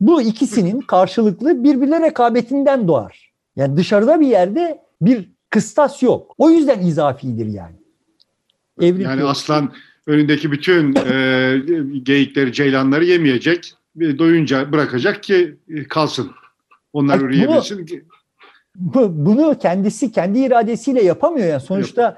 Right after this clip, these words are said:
Speaker 2: tabii.
Speaker 1: ceylan daha hızlı koşabilecek şekilde evrimleştiği için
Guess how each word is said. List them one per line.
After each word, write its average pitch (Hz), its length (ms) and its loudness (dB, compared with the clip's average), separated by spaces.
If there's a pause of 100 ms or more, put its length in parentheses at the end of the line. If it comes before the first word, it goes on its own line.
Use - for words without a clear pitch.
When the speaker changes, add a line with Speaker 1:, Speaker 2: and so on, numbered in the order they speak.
(140)
Speaker 2:
tabii. 139 160 -6 (220)
Speaker 1:
ceylan 233 500 2
daha 247 280 2
hızlı 240 300 0
koşabilecek 247 720 -2
şekilde 226 400 -4
evrimleştiği 220 760 0
için - 420 -8